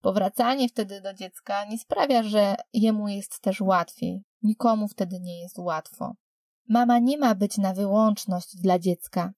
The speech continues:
Musi też zadbać o siebie. Dlatego tak ważne jest od samego początku włączenie ojca w opiekę nad dzieckiem.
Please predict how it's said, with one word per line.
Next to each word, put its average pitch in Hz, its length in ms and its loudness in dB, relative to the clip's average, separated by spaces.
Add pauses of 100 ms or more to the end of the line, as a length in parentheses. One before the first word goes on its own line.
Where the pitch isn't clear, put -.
Musi 233 260 2
też 214 180 2
zadbać 190 480 0
o 185 100 0
siebie. 175 520 -4 (180)
Dlatego 214 400 0
tak 208 280 -2
ważne 214 520 2
jest - 180 -10
od - 140 -14
samego 220 380 2
początku 202 680 0
włączenie 214 600 0
ojca 190 440 -2
w - 120 -16
opiekę 202 460 0
nad 180 200 -4
dzieckiem. 180 720 -4